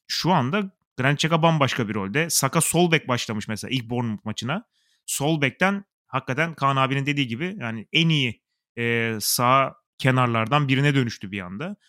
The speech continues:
Yani hem oyuncuların performansı çok arttı, hem bambaşka rollerle bu hale geldiler. E,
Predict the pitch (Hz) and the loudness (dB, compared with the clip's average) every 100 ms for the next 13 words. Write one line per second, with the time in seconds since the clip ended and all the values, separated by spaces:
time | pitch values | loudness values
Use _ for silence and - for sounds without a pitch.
0 | _ _ 107 113 92 156 220 220 _ - | _ _ -6 -6 -2 -2 -2 -10 _ -8
1 | 120 123 127 151 156 131 117 123 131 147 | -2 -2 0 -2 -2 -2 -2 -4 -4 -4
2 | 180 196 185 180 170 131 143 117 127 156 | -6 -8 -6 -4 -2 0 0 0 0 0
3 | 170 - 175 170 170 170 160 156 156 160 | 0 0 0 2 2 0 0 2 2 2
4 | 151 156 156 180 - - _ _ - 117 | 0 -2 0 -2 -2 -20 _ _ -2 2
5 | 117 117 | 4 4